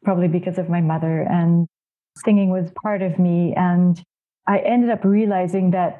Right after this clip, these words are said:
I was always stepping in for singers who were ill because I learned fast.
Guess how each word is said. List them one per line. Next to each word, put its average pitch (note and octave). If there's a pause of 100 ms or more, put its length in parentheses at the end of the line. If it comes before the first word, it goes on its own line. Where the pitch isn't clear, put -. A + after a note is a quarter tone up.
I F#3+
was F#3+
always A3+
stepping G#3+
in G#3
for F#3
singers D#3
who G3+
were F3
ill E3 (460)
because G3+
I G3
learned F#3
fast. E3